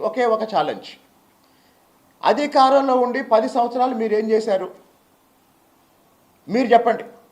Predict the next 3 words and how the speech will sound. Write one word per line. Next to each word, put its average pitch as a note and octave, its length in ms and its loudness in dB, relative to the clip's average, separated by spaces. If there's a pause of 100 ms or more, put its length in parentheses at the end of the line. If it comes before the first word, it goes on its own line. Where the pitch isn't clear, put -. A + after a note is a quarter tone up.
(1400)
అధికారం C4 440 2 (120)
లేకుండా, A#3+ 400 2 (1200)
పదవిలో C4+ 400 2